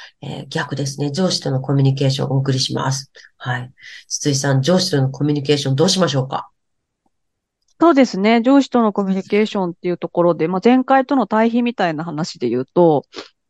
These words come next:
Speaker 2: まあ、あの、部下側からしても、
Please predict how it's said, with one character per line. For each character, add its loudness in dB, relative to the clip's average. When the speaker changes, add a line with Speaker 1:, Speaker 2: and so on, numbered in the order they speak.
Speaker 2:
ま 6
あ、 8
あ 6
の、 0
部 0
下 4
側 6
か 2
ら 4
し -14
て -2
も、 -8